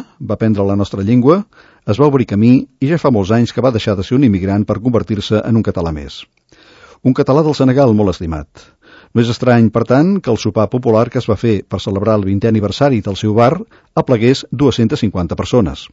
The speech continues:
És un reconeixement esplèndid dels vincles que s'arriben a crear entre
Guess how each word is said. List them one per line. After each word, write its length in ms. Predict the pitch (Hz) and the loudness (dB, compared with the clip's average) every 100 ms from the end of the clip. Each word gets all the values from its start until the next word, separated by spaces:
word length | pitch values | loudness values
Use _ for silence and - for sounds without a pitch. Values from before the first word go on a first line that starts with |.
| _ _ _ _ _ _ _ - | _ _ _ _ _ _ _ -4
És 160 | 123 123 | 0 2
un 80 | |
reconeixement 560 | 143 - 143 123 127 135 | 0 2 0 2 4 4
esplèndid 560 | 113 135 151 98 92 - | 4 4 4 2 -6 -10
dels 280 | 160 107 107 | -4 -2 2
vincles 320 | 135 139 160 | 2 2 -4
que 160 | - 110 | -2 -2
s'arriben 480 | 107 147 139 101 | 0 -2 0 0
a 60 | 101 | 0
crear 300 | 110 104 110 - - | 2 2 0 -4 -2
entre 320 | 131 117 110 | 0 2 -2